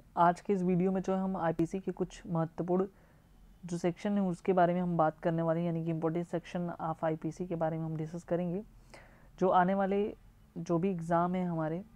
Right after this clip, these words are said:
या बिहार, अगर हम बात करें बिहार एपीओ की या एमपी पीसीएस J की, या जहाँ ऐसे कोई भी judicial service examination या एपीओ के, जहाँ पे जो है आईपीसी जो है इंपॉर्टेंट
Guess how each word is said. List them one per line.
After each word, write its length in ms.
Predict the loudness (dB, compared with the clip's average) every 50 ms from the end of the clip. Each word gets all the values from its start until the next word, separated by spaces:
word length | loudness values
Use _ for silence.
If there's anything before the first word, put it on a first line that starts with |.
| -20 -20 -20 -20 -20 -20 -20 -20 -12 -4 0
या 160 | 2 2 4
बिहार, 500 | 4 2 2 2 2 2 2 2 0 -2 -6 -12 -20 -20 -20 -12 -8
अगर 200 | -4 -2 0 0
हम 140 | 0 2 2
बात 220 | 2 2 0 0
करें 180 | -2 -2 -2 -2
बिहार 280 | -2 -2 0 0 0
एपीओ 340 | 0 -2 -2 -2 -2 -2 -2
की 220 | -2 -2 -2 -2 0 0
या 80 | 0 0 -2 -6 -12 -18 -14 -10
एमपी 260 | -8 -6 -4 -2 -2
पीसीएस 420 | -2 -2 -4 -4 -4 -2 -2 -2 0
J 140 | 0 -2 -2
की, 240 | -2 -2 -4 -6 -6 -10 -18 -20 -20 -20 -20 -20 -20 -20 -20 -20 -20 -14 -2 4
या 180 | 6 8 8 8
जहाँ 580 | 6 4 0 0 0 2 2 0 0 -2 -4 -10 -16 -20 -14 -2 2
ऐसे 260 | 2 2 2 2 -4
कोई 280 | -4 0 2 4 4 4
भी 140 | 4 2 2
judicial 560 | 4 4 4 4 4 2 2 2 2 2 2
service 380 | 0 0 -2 0 0 -2 0 -2
examination 680 | -2 0 0 0 0 0 -2 -4 -4 -4 -4 -4 -2
या 140 | -2 -2 -2
एपीओ 400 | -2 -4 -4 -2 0 -2 -2 -2
के, 200 | -2 -6 -6 -8 -8 -10 -6 -4
जहाँ 200 | -2 -2 -2 -2
पे 120 | -4 -4
जो 120 | -2 -2
है 100 | -2 -2
आईपीसी 520 | -2 -2 -2 -2 -2 -2 -4 -4 -4 -4 -4
जो 140 | -4 -2 -4
है 80 | -4
इंपॉर्टेंट 500 | -4 -6 -6 -4 -6 -4 -4 -6 -8 -8